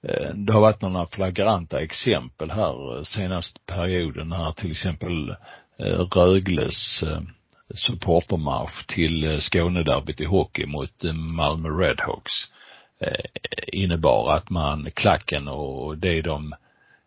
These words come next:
eh, delar av klacken, eh,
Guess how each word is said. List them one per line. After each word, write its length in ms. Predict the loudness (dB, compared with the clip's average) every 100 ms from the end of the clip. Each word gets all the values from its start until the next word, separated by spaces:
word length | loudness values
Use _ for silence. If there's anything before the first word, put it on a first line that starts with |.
| _ -14 -8
eh, 360 | -6 -4 -6 -8 -14 -18 -14 -10 0
delar 300 | 4 6 6
av 100 | 4
klacken, 580 | 2 2 2 -2 -8 -8
eh, 440 | -12 -8 -6 -6